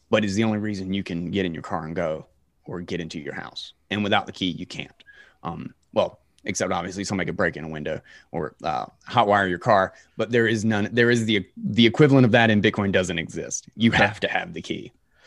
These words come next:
Speaker 2: So I can
Speaker 1: Um,
Speaker 2: just call Coinbase and be like, "Give me my keys." I sound like me, like, at a bar. Like <laughs>
Speaker 1: Yeah, exactly.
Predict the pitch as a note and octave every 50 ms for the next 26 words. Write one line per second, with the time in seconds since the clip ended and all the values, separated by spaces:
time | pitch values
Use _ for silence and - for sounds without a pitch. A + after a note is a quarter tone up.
0 | - _ - - - D3+ C3+ C#3 D#3+ E3 G3+ F3 D#3+ D3+ - - - C#3 C3 C3
1 | B2+ - - A#2+ A#2 B2 B2 B2 A#2 G#2+ G2+ - A#2+ G#2+ G2+ G#2 G2+ G2 G2+ G2+
2 | - D3+ D3+ E3 D#3+ D#3 C#3 - - D3 C3+ B2+ A#2+ G#2 - - - - A#2 -
3 | E3 C#3 B2 A#2 B2+ B2 A#2+ A#2 A2+ G#2 A2+ A2 G#2+ G#2 G2+ G2 A2 A2 G#2+ G#2
4 | G2 F#2+ - - G2 - - - - - - - - - - A#2+ A#2+ A2 - -
5 | - - - - - - - - _ _ _ _ _ _ - - B2+ A#2+ A2 B2
6 | G2 F#2+ - - -